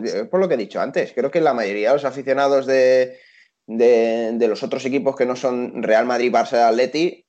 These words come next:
eh, tienen motivos y razones para estar en contra, pero hay, yo creo que en,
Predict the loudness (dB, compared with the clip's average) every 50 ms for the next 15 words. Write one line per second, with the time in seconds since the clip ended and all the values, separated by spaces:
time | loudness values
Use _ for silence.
0 | _ _ -8 -8 -6 -8 -10 -12 -16 -16 -18 _ -2 0 0 0 -2 -4 -8 -8
1 | -4 -4 -4 -2 -2 -2 -2 0 -2 -2 -2 -2 -4 -4 -4 -6 -2 -2 -2 -2
2 | -2 -4 -6 -6 -6 -4 -2 -2 -2 -2 0 -2 -2 -2 -2 -4 -4 -2 -2 -2
3 | -2 -4 -4 -8 _ _ _ _ -6 -4 -2 -2 -2 -4 -6 -8 -12 -12 -8 -8
4 | -2 0 0 2 2 2 2